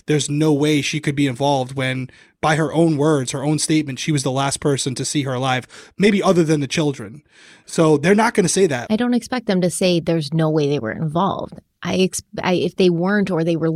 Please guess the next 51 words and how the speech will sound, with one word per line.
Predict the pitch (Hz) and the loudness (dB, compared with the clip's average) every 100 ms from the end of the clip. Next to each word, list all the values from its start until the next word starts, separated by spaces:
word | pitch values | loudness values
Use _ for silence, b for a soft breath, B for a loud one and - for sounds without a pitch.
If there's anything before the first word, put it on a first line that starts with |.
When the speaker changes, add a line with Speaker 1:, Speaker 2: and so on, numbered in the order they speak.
| 170 | 0
Speaker 2:
not | 185 185 | 0 0
going | 160 175 156 | 2 2 2
down | 135 | -2
that | 120 | -4
path, | - 226 - | -2 -2 0
as | 165 | -2
I | 143 | -2
said, | 151 202 170 | -2 -2 -2
I | |
would | 151 | -2
expect | 160 - 170 | -2 -2 -4
them | 165 156 | -2 -2
to | 165 139 | -2 -2
kind | - 165 | -2 -4
of | 151 | 0
be | 160 151 156 | -2 -2 -4
more | 180 170 | 0 0
reassuring, | 156 160 156 - 156 160 185 208 214 b b b b b | 0 0 0 -2 -4 -2 0 -2 -4 b b b b b
you | 185 | -2
know, | 170 165 185 - b b b | 0 0 -2 -6 b b b
to | - | -6
kind | 190 180 | -2 0
of | |
be | 185 | 2
like, | 180 - B B - | 0 -4 B B -4
"Well, | 254 247 | 0 2
you | 233 | 2
know, | 220 | 0
as | 220 | -2
far | - 220 | -2 0
as | 220 190 | 0 -2
we | 190 | 0
can | 190 | 0
tell | 190 202 190 | 2 0 0
so | - 170 | -2 -4
far, | 170 - 254 254 | -4 -4 -2 -2
like, | 226 170 - | 0 -2 0
they | 113 | -2
are | 104 | -2
cooperating, | - - 254 247 247 254 240 240 233 | -6 -6 -4 -4 -4 -2 2 2 2
they | 180 127 | 0 -4
passed | 151 - - | -10 -12 -8
their | 123 | -8
polygraphs." | 165 - 262 269 262 247 214 247 233 233 - B B B | -8 -6 -4 -2 0 -2 0 0 0 -2 -8 B B B
You, | 226 | 0
you've | 233 294 | 0 -2
seen | - - 285 339 | -4 -4 -2 0
that | 220 170 | 0 0
happen | 196 233 175 | 0 -2 0
in | 165 170 | -2 0
other | 175 175 160 151 | 0 2 0 -2